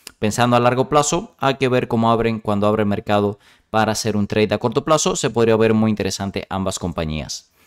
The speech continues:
Recuerde que todo el contenido que vemos en el canal es con fines educativos, ya que yo no soy un asesor financiero.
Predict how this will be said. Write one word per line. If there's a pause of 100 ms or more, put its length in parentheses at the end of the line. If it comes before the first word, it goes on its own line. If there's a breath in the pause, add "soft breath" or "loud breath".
(240 loud breath)
Recuerde
que
todo
el
contenido
que
vemos
en
el
canal
es
con
fines
educativos, (340 soft breath)
ya
que
yo
no
soy
un
asesor
financiero.